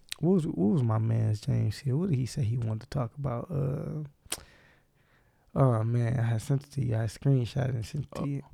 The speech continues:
Speaker 2: personal
Speaker 1: Uh,
Speaker 2: development.
Speaker 1: personal development and, uh, was it entrepreneurship?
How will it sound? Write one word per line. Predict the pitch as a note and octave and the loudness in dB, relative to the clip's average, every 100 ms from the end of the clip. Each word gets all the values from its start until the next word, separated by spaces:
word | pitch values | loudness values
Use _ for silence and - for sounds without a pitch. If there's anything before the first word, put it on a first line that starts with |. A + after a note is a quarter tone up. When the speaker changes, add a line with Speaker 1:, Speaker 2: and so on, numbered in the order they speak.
| - | 6
Speaker 2:
personal | - A#2+ A#2+ A2 | 8 8 4 0
Speaker 1:
Uh, | A2 | -2
Speaker 2:
development. | A2+ B2 B2 A#2+ C3 - | 0 0 0 -2 0 6
Speaker 1:
personal | E3 D3 D#3 | 8 8 4
development | C#3 A#2+ C3+ C3+ B2+ B2 A#2+ | 2 4 6 6 4 4 4
and, | A#2 A#2 | 2 2
uh, | A2+ A2+ A2+ A2+ A2+ A#2 A#2+ - - | 2 2 2 2 0 0 -2 -4 -2
was | B2+ A2+ | 0 0
it | C3+ _ _ - | -4 _ _ -2
entrepreneurship? | C3+ D3+ - E3 F#3+ F3 - A3 | 0 0 -2 -2 -2 -2 -4 -8